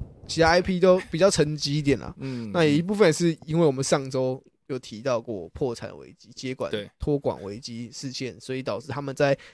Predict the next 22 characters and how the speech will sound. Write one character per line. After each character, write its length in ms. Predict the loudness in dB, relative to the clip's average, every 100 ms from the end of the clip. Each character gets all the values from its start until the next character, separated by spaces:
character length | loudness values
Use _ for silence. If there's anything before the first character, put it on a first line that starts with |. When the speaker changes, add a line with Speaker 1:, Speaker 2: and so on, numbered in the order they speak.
| _ _
Speaker 1:
开 320 | 2 6 6
发 200 | 6 4
内 180 | 6 4
容 180 | 2 -2
上 160 | -4
面 180 | -2 -4
相 240 | -6 -4
对 100 | -4
保 220 | -4 -6 -8
守。 240 | -8 -12 _ _ _
Speaker 2:
嗯。 220 | -10 -4 0
Speaker 1:
就 80 |
可 200 | 0 0
能 140 | -4 -6
只 120 | -8
能 220 | -6 -6 -8 _ _
运 140 | -2 -2
行 200 | -2 -6
的 100 | -8
是 140 | -6
那 120 | -4
些 320 | -2 0 0